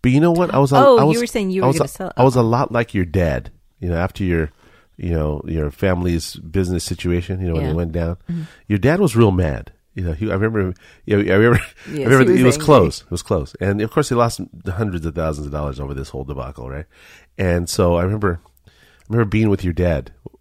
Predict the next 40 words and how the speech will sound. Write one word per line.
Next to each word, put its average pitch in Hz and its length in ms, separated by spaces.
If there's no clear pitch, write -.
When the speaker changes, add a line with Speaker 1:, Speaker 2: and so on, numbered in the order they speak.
Speaker 1:
you 104 100
know, 80 340
uh, 85 520
in 98 220
a, 87 80
in 87 160
a 87 60
dumpster. 92 560
Speaker 2:
Helping 175 280
him 165 120
dispose 139 680
of, - 160
Speaker 1:
Ha-, 95 220
in 101 100
a 92 40
Speaker 2:
of 104 260
Speaker 1:
du-, 117 80
in 110 60
a, - 40
Speaker 2:
garments 139 240
Speaker 1:
in 104 80
a 98 40
Speaker 2:
and 95 80
Speaker 1:
dumpster 110 280
Speaker 2:
whatnot. 101 160
Speaker 1:
outside 95 340
the 82 280
warehouse 82 480
where 80 80
they 76 100
were 73 160
leaving. 71 440
Speaker 2:
Mm-hmm. 156 300
Speaker 1:
And, 82 320
and 82 380
he 90 160
had 87 260
just, 87 240
I 104 60
mean, 92 240